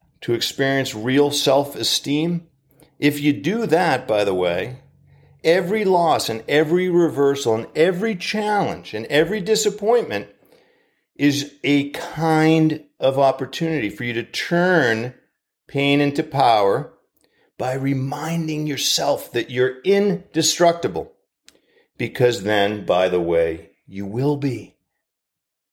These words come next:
And that's building your self-esteem on granite.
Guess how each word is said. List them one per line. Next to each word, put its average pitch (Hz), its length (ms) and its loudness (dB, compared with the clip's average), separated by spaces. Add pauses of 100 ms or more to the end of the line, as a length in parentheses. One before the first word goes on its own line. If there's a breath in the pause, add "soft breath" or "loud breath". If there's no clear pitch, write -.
(320)
And 110 200 0
that's 127 240 0
building 139 540 2
your 127 140 -2
self-esteem 131 1000 -2 (380 soft breath)
on 123 200 -2
granite. 135 600 0